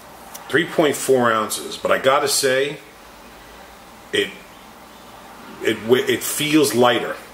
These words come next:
It's a beautiful, beautiful feel in the hand. I'll show you that too in the hand. Let me just go over some more. Made in Italy, of course. I'm Italian. Good stuff comes from Italy.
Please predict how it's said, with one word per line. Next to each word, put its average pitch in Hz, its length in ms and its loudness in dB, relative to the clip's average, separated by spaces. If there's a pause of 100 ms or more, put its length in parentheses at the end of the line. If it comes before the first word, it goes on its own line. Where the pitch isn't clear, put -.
(560)
It's - 120 -6
a 90 140 -6 (140)
beautiful, 135 480 2
beautiful 110 440 0
feel 104 360 -2
in 87 60 -6
the 85 40 -6
hand. 82 380 -10 (360)
I'll 95 160 2
show - 180 0
you 95 120 0
that 90 220 0
too 85 220 -4
in 82 60 -8
the 87 120 -8
hand. 80 280 -8
Let 90 100 -10
me 95 40 -12
just 95 160 -8
go 107 100 2
over 98 140 -2
some 110 140 -2
more. 95 120 0
Made 107 240 -2
in 139 120 -2
Italy, 117 380 -4
of 110 140 -14
course. 107 400 0
I'm 95 120 -6
Italian. 98 500 -2 (560)
Good - 160 -4
stuff - 260 -2
comes - 220 -8
from 127 160 -2
Italy. 95 300 -4